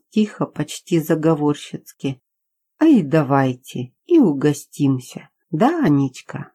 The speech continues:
в огороде, под самоваром. И время пройдёт, пока Варенька спит». «Ага, ага», быстро закивала головой Татьяна Михайловна.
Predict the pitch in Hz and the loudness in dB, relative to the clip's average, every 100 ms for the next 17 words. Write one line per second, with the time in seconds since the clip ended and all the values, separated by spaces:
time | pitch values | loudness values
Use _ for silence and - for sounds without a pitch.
0 | _ 156 165 214 277 254 170 120 - - | _ -4 -2 2 2 2 0 -2 -8 -18
1 | _ _ 190 190 - 202 202 180 147 135 | _ _ -6 -2 0 0 0 0 0 -2
2 | 127 120 123 _ _ 240 277 151 147 190 | -4 -8 -10 _ _ 2 2 2 0 2
3 | 185 180 - 165 165 143 156 165 _ - | 2 0 -2 -4 -4 -2 -2 -2 _ -6
4 | 160 - 151 156 151 147 143 - 143 - | -4 -2 0 0 0 -4 -4 -8 -10 -10
5 | - 143 - - _ _ _ _ _ _ | -8 -8 -10 -20 _ _ _ _ _ _
6 | _ - 269 147 170 180 - 247 165 156 | _ -2 -2 -2 -4 -4 -4 -2 -2 -2
7 | 147 147 170 185 - 156 147 151 - 139 | -4 -2 0 0 -2 -4 -2 -4 -2 0
8 | 151 147 143 143 147 147 147 139 - 147 | 2 2 0 -2 -2 0 0 0 -4 -4
9 | 151 143 139 143 - 147 131 123 123 127 | -2 0 0 -2 -4 -4 -2 -2 -4 -8